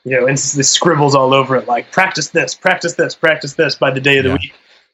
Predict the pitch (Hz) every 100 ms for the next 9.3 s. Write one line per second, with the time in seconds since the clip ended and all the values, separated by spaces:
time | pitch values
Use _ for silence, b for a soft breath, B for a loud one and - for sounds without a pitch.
0 | 143 143 117 104 - B B - 143 113
1 | 117 95 - 92 - 98 90 90 - 95
2 | 92 90 87 87 90 87 87 90 85 82
3 | 82 82 - 104 95 90 85 82 90 87
4 | 95 _ _ - 147 127 - - b b
5 | b 190 185 190 254 294 160 196 233 262
6 | 185 170 156 156 151 135 - 135 117 117
7 | 131 160 139 160 160 247 254 254 165 139
8 | - - 147 151 147 135 135 143 139 -
9 | 123 170 220